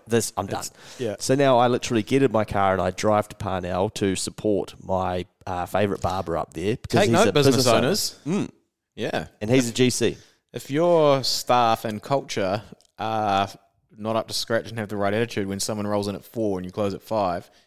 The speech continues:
Speaker 2: you will lose clients.
Speaker 1: Mm.
Speaker 2: Yeah.
Speaker 1: And so I could literally walk across and go to that, but I don't. I go up. And so anyway, he's always got full of yarns and stuff. And was telling me about how, um, the rents were going up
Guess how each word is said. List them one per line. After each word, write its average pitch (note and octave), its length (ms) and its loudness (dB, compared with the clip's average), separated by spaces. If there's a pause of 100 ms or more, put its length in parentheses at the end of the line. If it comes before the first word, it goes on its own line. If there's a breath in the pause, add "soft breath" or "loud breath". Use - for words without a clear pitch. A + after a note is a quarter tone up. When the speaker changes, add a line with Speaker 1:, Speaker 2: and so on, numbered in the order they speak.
(160 soft breath)
Speaker 2:
you C#3 120 -4
will E3+ 120 -4
lose A2 240 -4
clients. - 500 -8
Speaker 1:
Mm. C3+ 280 -4 (420 loud breath)
Speaker 2:
Yeah. B2 240 -6 (320)
Speaker 1:
And A#2 120 -2
so A#2+ 200 4
I D3 80 6
could E3+ 140 2
literally C3 260 -2
walk A#2 300 2
across A2 300 0
and F#2+ 120 -4
go G2+ 180 4
to G2 60 2
that, F2 340 -2
but F#2+ 100 0
I F#2+ 100 0
don't. F#2 380 0
I E2+ 140 -6
go F#2+ 220 0
up. F#2 240 -2
And G2 120 -6
so G#2 260 4
anyway, G#2+ 520 4
he's G#2 220 -2
always A#2 240 4
got - 200 -2
full G#2 200 -2
of F2 40 -4
yarns F#2+ 300 -8
and F#2+ 100 -8
stuff. F#2 320 0 (680 loud breath)
And G#2+ 560 0 (500 soft breath)
was - 120 -4
telling C#3+ 320 0
me G2+ 240 2
about F#2 420 -2
how, F#2 720 0
um, F2+ 560 -4 (720)
the F#2+ 300 -2
rents C3+ 240 -2
were G#2 80 -6
going E2+ 260 -2
up - 220 -8